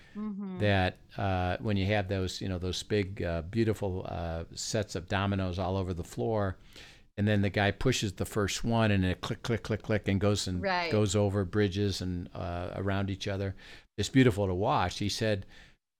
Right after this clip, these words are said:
Speaker 2: "I'm lining up those dominoes, uh,
Speaker 1: Mm-hmm.
Speaker 2: to be able that when you hit this one, when this thing occurs, it's gonna have impact down, what I call downstream.
Speaker 1: Right.
Speaker 2: Um,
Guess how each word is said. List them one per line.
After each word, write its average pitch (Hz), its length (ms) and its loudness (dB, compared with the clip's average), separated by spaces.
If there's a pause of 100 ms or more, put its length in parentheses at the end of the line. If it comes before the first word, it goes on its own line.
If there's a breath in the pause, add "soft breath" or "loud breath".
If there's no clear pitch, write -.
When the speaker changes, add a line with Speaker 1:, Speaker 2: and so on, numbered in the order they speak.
(160)
Speaker 2:
"I'm 131 200 6
lining 123 320 6
up 101 140 0
those 92 180 0
dominoes, - 720 -4 (360)
uh, 87 440 0
Speaker 1:
Mm-hmm. 165 240 -8 (460)
Speaker 2:
to 127 80 -2
be 104 240 0
able 110 400 4
that 98 160 -2
when 98 220 4
you 139 180 6
hit - 400 0
this - 300 0
one, - 200 -6
when 95 200 2
this 156 220 4
thing 104 220 0
occurs, - 720 -4 (1040 loud breath)
it's 110 160 -2
gonna 113 280 2
have 107 440 4
impact 107 720 2
down, 95 320 0
what 101 120 2
I 98 80 4
call 92 220 -2
downstream. 90 800 -4
Speaker 1:
Right. 156 320 -14 (440 loud breath)
Speaker 2:
Um, 90 520 0